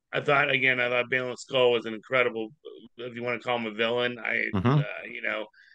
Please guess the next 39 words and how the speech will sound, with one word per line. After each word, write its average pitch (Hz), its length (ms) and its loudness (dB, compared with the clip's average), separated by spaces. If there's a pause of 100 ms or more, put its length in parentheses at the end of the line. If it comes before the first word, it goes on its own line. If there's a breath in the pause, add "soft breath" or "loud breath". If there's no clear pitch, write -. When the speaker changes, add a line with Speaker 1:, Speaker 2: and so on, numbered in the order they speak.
(280 soft breath)
Speaker 1:
I, 135 120 -2
or 120 180 2
a 110 80 6
heel 123 360 4
at 120 80 0
least. 120 280 -6
I 117 40 -8
mean, 117 120 -4
he 120 120 -2
was 110 200 -8
very 113 300 2
good. 117 380 4 (140)
I 110 60 -12
mean, 123 140 -8
there's 127 180 -2
just 123 140 -10
a 120 100 -2
lot 113 240 2
of 113 60 -2
great 110 260 0 (100)
things. 117 540 -4
Uh, 113 320 -4 (560 soft breath)
you 139 120 -6
know, 135 100 2
they 131 180 6
opened 131 240 0
up 123 140 0
a 127 60 -2
lot 117 360 -2
of, 120 140 -4
a 107 100 -8
lot 123 200 -2
of 117 180 -6 (340)
opportunities 135 600 -4
for 127 100 -8
what's 123 220 -2
going, 120 280 -6 (140)
going 123 220 -6
ahead 117 180 2